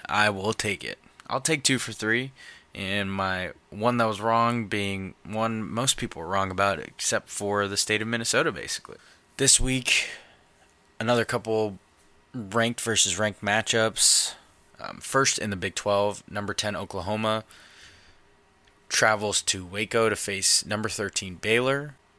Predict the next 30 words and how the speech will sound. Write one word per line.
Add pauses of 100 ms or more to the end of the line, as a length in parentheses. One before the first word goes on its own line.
Baylor,
who
is
undefeated
at
nine
and
oh. (580)
Um,
Oklahoma
is
a
ten-point
favorite
as
the
visiting
team. (720)
Um,
and
this
will
likely
be
a, (600)
if
this
continues, (400)
their (520)
trajectory,